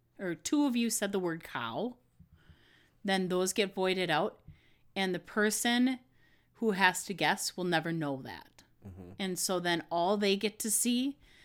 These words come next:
Speaker 1: are the clues milk and animal or something like that. And I have no idea what this word would be, by the way. <laughs>
Speaker 2: Yeah, I was like, "You use cow, milk, and animal." I was like,
Speaker 1: <laughs>
Speaker 2: "Wouldn't cow
Speaker 1: I
Speaker 2: be
Speaker 1: just
Speaker 2: the word?"
Speaker 1: <laughs> snorted.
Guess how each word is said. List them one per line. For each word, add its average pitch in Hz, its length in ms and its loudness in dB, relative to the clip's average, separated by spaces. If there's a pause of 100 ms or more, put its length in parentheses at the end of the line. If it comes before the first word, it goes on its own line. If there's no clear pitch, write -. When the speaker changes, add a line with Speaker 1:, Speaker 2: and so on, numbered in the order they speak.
(340)
Speaker 1:
are 190 200 4
the 190 120 -2
clues 180 460 0
milk 170 440 0 (220)
and 147 400 -2 (1000)
animal 135 520 -4 (120)
or 160 80 -8
something 131 380 -8
like - 180 -12
that. - 180 -12 (1500)
And 180 640 2 (160)
I 156 100 0
have 156 160 -2
no 156 220 -4
idea 143 240 -6
what 143 140 -12
this - 220 -12
word 147 180 -12
would 147 160 -16
be, 127 160 -6
by - 180 -6
the 64 80 -12
way. - 180 -4 (100)
<laughs> - 120 -16
Speaker 2:
Yeah, 151 220 10
I 156 40 8
was 135 160 8
like, 131 200 2
"You 147 80 -2
use 160 220 0
cow, 196 360 8
milk, 170 520 6 (180)
and 143 120 2 (120)
animal." 135 480 8
I 123 80 8
was 131 120 12
like, 135 200 10 (140)
Speaker 1:
<laughs> - 120 2
Speaker 2:
"Wouldn't 370 300 4
cow - 240 12
Speaker 1:
I 370 140 12
Speaker 2:
be 330 60 12
Speaker 1:
just 277 200 12
Speaker 2:
the 277 60 8
word?" 349 280 12
Speaker 1:
<laughs> - 20 2
snorted. 330 880 10